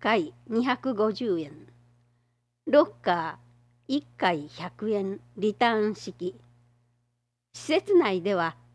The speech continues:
感染症に注意しながらお楽しみください。問い合わせ、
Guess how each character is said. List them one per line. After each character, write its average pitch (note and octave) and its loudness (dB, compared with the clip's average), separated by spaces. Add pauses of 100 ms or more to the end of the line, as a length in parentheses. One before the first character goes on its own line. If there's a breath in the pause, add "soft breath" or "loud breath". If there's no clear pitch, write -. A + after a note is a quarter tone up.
感 C4+ 2
染 C4+ -2
症 A#3 2
に A#3 -2
注 D#4 4
意 D#4 2
し - -8
な A3 2
が G3+ 0
ら G3 -2
お F#3+ -8
楽 G#3 -2
し - -10
み F#3+ -2
く F3 -10
だ F3+ -10
さ G3 -12
い。 E3 -14 (960)
問 B3 8
い A#3 6
合 A#3+ 8
わ A#3 6
せ、 G3+ 0